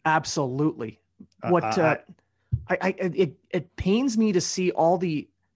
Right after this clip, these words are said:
Speaker 1: the angry tweets, esp-, and I'm gonna call this one out. Connor McKenna. Holy shit, dude.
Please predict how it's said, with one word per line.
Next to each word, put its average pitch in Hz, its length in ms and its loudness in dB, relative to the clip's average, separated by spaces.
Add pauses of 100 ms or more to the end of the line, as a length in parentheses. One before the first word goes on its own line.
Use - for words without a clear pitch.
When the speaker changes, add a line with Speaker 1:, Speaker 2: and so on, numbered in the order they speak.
Speaker 1:
the 165 120 -8 (120)
angry 190 420 2
tweets, 170 240 -6
esp-, - 220 -8 (420)
and 156 100 0
I'm 175 80 4
gonna 214 120 2
call 196 240 2
this 180 180 0
one 135 160 -2
out. 120 220 -6 (560)
Connor 165 320 0
McKenna. 165 480 -4 (460)
Holy 208 460 4
shit, 196 380 -2
dude. 156 380 -2